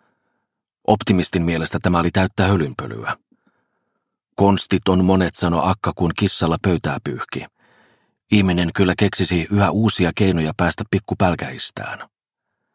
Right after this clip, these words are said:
Niinpä sovittiin, että pessimisti ostaisi maailmanmarkkinahintaan vapaasti valitsemiaan raaka-aineita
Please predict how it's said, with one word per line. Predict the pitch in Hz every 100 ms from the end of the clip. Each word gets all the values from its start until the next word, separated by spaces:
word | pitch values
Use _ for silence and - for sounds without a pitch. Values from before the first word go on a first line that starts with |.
| _ _ _ _ _ _ _ _ _ _ _ _ -
Niinpä | 120 151 123
sovittiin, | 151 156 131 - 92
että | 90 -
pessimisti | 151 156 - 76 73 - 85
ostaisi | 87 98 85
maailmanmarkkinahintaan | 104 127 92 73 78 - - 76 73 80 - 82 85
vapaasti | 127 110 90 - 87
valitsemiaan | 87 87 - 92 90 87
raaka-aineita | 101 123 107 73 76 73 73 78